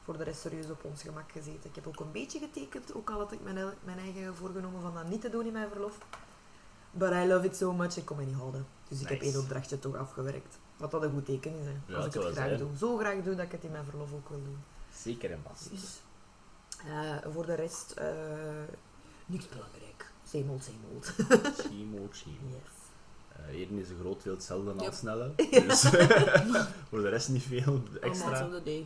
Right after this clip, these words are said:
Speaker 3: Ik heb voor de rest, als ik niet iets gedaan heb, heb ik gewoon niks gedaan. Dus jee, verlof.
Speaker 2: Ah, jee, verlof. Oké.
Speaker 1: Daarvoor dient verlof ook.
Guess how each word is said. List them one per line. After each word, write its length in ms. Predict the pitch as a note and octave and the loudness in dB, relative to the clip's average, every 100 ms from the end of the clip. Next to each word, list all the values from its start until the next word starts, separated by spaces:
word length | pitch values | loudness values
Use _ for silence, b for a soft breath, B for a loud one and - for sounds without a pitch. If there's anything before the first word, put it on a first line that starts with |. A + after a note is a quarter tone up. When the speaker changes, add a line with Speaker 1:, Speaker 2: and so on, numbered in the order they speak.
| - | -8
Speaker 3:
Ik 60 | - | -6
heb 140 | D3+ | -6
voor 200 | - F3 | -4 -2
de 60 | D#3+ | -2
rest, 200 | E3+ - | -4 -6
als 100 | E3 | -10
ik 140 | - - - | -12 -14 -10
niet 440 | D#3+ E3+ F3 F3 F#3 - - - - - - - | -8 -6 -8 -10 -14 -18 -18 -16 -16 -18 -16 -10
iets 240 | F#3 - | -8 -6
gedaan 260 | F3 D#3+ D#3+ | -6 -8 -8
heb, 120 | D#3+ | -6
heb 100 | D3 D3 | -8 -6
ik 60 | |
gewoon 220 | C#3+ C#3 | -6 -4
niks 200 | C3+ - | -4 -6
gedaan. 180 | - B2+ | -10 0
Dus 300 | - - D#4 | 6 12 12
jee, 220 | - A4 | 12 12
verlof. 220 | - F3+ D4 | 12 10 10
Speaker 2:
Ah, 240 | C#3 D3 | 10 10
jee, 280 | G3 F#3+ E3 | 6 4 2
verlof. 380 | D#3+ D#3 C#3 A#2+ | 2 2 2 0
Oké. 200 | - F3 | 0 4
Speaker 1:
Daarvoor 380 | F3 A3 A#3+ | 6 8 6
dient 180 | G3+ G#3 | 4 -4
verlof 380 | G#3 F3+ E3+ F3 | -2 0 0 0
ook. 360 | - D#3+ D#3+ - | -2 -2 -2 -10